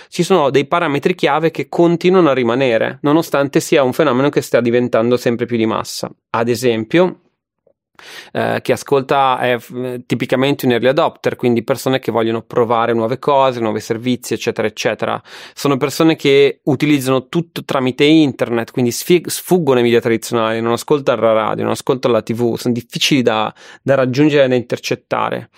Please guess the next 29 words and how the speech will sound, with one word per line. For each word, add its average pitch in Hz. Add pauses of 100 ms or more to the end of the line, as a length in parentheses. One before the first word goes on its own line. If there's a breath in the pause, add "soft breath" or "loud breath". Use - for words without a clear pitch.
(400 loud breath)
E 247
poi 214
sono 220
persone 127
mediamente, 139
eh, 123
istruite, 160
quindi 107
conta 123
che 131
il 117
trenta 131
per 110
cento 131
di 117
chi 113
ascolta 120
è -
laureato, 120
per -
dire, 120 (440 loud breath)
ehm, 117
e 196
con 208
una 165
buona 139
capacità 131
di 113
spesa. 110